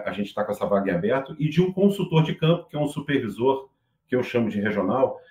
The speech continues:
pra atender Centro-Oeste e Norte. Então, já aproveitei aí, cara, pra fazer esse espaço publicitário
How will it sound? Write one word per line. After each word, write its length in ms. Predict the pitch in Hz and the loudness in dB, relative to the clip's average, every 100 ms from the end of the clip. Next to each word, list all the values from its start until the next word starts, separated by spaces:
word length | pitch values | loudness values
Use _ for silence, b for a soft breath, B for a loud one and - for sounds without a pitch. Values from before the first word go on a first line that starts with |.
| B _ | B _
pra 140 | 123 | 0
atender 360 | 123 117 107 120 | 2 2 2 2
Centro-Oeste 720 | - 135 117 98 110 - 120 | 2 -2 4 4 4 2 -2
e 20 | |
Norte. 340 | 90 80 - | 0 -2 -4
Então, 180 | 85 117 | -8 -6
já 120 | 120 | -2
aproveitei 540 | 113 - 110 101 104 104 | -2 -4 -4 -4 -2 -2
aí, 40 | |
cara, 220 | - 98 | 0 -4
pra 120 | 98 101 | -2 0
fazer 260 | 101 98 | 0 0
esse 120 | 104 | -4
espaço 380 | - - 101 - | -6 0 0 0
publicitário 680 | - 92 95 90 98 117 - | -8 -6 -6 0 2 2 0